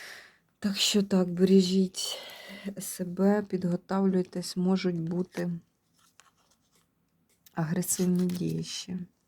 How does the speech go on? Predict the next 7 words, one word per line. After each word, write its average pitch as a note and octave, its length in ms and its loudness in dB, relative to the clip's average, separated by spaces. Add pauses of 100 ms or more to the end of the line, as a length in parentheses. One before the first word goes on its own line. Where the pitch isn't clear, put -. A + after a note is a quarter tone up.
(500)
Квітень. F3+ 500 -6 (1800)
Так, E3+ 280 -6 (160)
і G3 60 2
зараз G3 440 2
я F3+ 60 -4
хочу F#3+ 320 -6
подивитися F3+ 1000 0